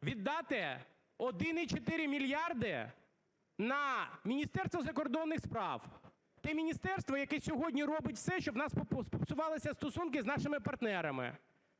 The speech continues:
Саме завдяки їх роботі, я маю на увазі не, не, не посольство, а саме центральний апарат,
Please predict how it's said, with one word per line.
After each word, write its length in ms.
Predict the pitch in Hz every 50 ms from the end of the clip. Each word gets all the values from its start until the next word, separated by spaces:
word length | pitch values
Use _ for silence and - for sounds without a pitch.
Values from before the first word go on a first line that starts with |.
| _ _ -
Саме 240 | - - 285 294 311
завдяки 420 | 226 320 262 226 311 - - 349
їх 300 | 294 247 269 269 226 196
роботі, 680 | - 254 226 190 - 311 349 339 - - 202 160 135 - -
я 100 | - 220 226
маю 160 | 240 254 247
на 100 | 247 247
увазі 280 | 254 254 214 220 262 220
не, 220 | 208 226 240 226
не, 120 | 226 226
не 240 | 208 - 208 240 247
посольство, 480 | - - - - 330 339 - - 240 233 208
а 60 | 202
саме 220 | - 277 262 262
центральний 520 | 202 285 285 226 269 254 240 214 196 196 185
апарат, 420 | 170 - 185 165 156 143 131